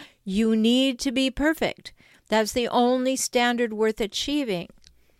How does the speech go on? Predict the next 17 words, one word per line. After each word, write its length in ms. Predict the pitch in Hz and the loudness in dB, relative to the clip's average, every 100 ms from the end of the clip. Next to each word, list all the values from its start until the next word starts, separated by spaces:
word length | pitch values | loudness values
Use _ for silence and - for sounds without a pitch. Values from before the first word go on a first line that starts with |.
| _ - | _ -2
And 140 | 214 | 2
that's 280 | 202 220 - | 4 4 2
what 140 | 277 269 | -2 -2
she 160 | 311 | -4
thinks 460 | 302 403 415 - - | 0 -2 -2 -6 -6
because 600 | 233 233 - 262 226 220 | -4 -6 -4 2 4 4
she 280 | - 294 392 | -2 0 0
can't 360 | - 294 233 | 0 0 2
entertain 540 | 226 208 220 247 226 208 | 0 -2 -4 -2 0 0
anything 460 | 220 233 233 220 | -2 -2 -2 -2
that 160 | 214 - | -2 -2
paints 480 | - 220 - - - | -2 -2 -2 -6 6
her 420 | 339 415 453 285 | 6 8 4 2
as 200 | 208 214 | 2 2
less 300 | 208 202 196 | 2 0 0
than 180 | - 190 | -4 -8
perfect. 600 | 180 202 180 - - - | -4 -6 -4 -8 -12 -18